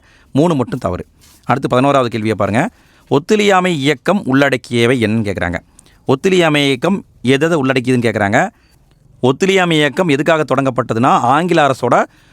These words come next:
ஒத்துப்போகக்கூடாது அப்படிங்கிறதுக்காக தொடங்கப்பட்டது. பள்ளி, கல்லூரிகளை புறக்கணித்தல் கரெக்டு. அரசு வழங்கிய பட்டங்களை திருப்பி அளித்தல் கரெக்டு. உண்ணாவிரதங்கள் கடைபிடிப்பதை எதிர்த்தல், எதிர்த்தலும் கிடையாது, தப்பு. அரசுக்கு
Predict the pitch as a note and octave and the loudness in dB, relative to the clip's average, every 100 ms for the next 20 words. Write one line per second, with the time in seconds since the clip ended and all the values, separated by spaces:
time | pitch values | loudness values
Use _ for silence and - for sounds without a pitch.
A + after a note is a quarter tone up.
0 | _ C3 - G#3 E3+ E3 C3 C#3+ E3+ E3 | _ -2 0 -2 2 0 0 0 2 2
1 | C#3 B2+ A#2+ A2 B2+ A2+ G#2+ F#2 F2 F2 | 0 0 -2 -2 -2 -2 -4 -6 -8 -8
2 | - _ _ _ _ C3+ D3+ E3+ F#3 D3 | -12 _ _ _ _ -2 0 0 0 0
3 | C#3+ D#3 C#3 C#3+ C3+ B2+ B2 A2+ A2 G#2+ | 0 0 0 0 -2 -2 -2 -2 -4 -4
4 | F#2+ G#2 G#2+ - _ _ _ _ A#2+ D3+ | -2 -2 -2 -6 _ _ _ _ -2 0
5 | E3+ E3 C#3 C3+ C#3 C3 B2 C#3+ B2+ D#3 | 0 0 0 0 0 0 -2 0 0 -2
6 | - C#3 D3+ B2+ G#2+ G#2+ G2 F#2+ G#2+ G#2 | 0 0 2 0 -2 -4 -4 -4 -2 -4
7 | - _ _ _ - B2 E3 F3 E3 C#3 | -4 _ _ _ -2 2 4 2 2 0
8 | C3 C3 F3+ - B2+ E3+ D#3 C#3 A#2 B2+ | 0 -2 -2 -2 0 0 0 -2 0 -2
9 | F3+ A#2+ C3+ G#3 - F#2 - _ - G#2+ | 2 2 2 0 -2 -6 -8 _ -10 -6
10 | D3+ - C#3+ B2+ A#2 G2 G#2+ - G#2+ G2+ | -6 -2 -2 0 -2 -2 -4 -2 -2 -2
11 | - _ _ _ _ _ _ B2+ F3 G#3 | -6 _ _ _ _ _ _ 0 0 0
12 | F3+ | 0